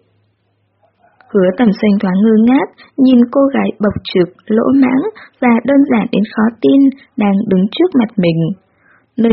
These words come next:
nào đó sâu trong nội tâm như bị lời nói của Thư Nhan đánh động. Nhưng nhớ lại vẻ hờm hĩnh xa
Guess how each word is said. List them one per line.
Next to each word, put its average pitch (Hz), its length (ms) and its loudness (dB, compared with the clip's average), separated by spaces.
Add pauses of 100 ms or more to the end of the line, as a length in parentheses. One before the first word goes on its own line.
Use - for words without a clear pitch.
nào 180 80 -2 (100)
đó 170 80 -2 (180)
sâu 233 120 2 (140)
trong 214 200 -2
nội 214 140 0 (120)
tâm 226 140 2 (360)
như 285 180 0
bị 262 80 2
lời 196 300 0
nói 180 220 -4
của 247 200 -2
Thư 220 100 0 (120)
Nhan 196 220 -2
đánh 185 140 -4 (100)
động. 214 160 0 (640)
Nhưng 220 200 4 (100)
nhớ 180 100 2 (160)
lại 220 160 0 (360)
vẻ 247 100 2 (120)
hờm 226 180 2
hĩnh 277 200 0 (160)
xa 277 60 -2